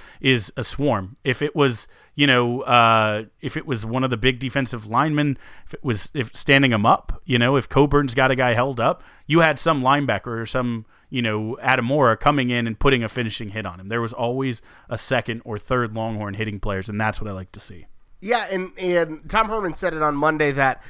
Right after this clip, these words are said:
Speaker 2: they're not really teaching anything new. We're just teaching it better and more consistently than we have in the past, which I think is, that's fine. Tackling is tackling, right? Keep your head up, put your,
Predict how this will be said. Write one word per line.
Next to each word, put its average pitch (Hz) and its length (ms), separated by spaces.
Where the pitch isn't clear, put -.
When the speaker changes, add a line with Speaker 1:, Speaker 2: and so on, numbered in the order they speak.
Speaker 2:
they're 170 120
not 277 240
really 240 240
teaching 190 400
anything 156 440
new. 180 160
We're 185 160
just 143 200
teaching 175 340
it 127 100
better 156 240
and 147 80
more 139 180
consistently 127 800
than 143 160
we 139 80
have 135 260
in 120 60
the 117 80
past, 180 320
which 147 160
I 139 60
think 139 180
is, 120 180
that's 151 220
fine. 170 260
Tackling 170 480
is - 140
tackling, 147 440
right? 110 160
Keep 131 160
your 131 120
head 139 140
up, - 260
put 127 160
your, 76 100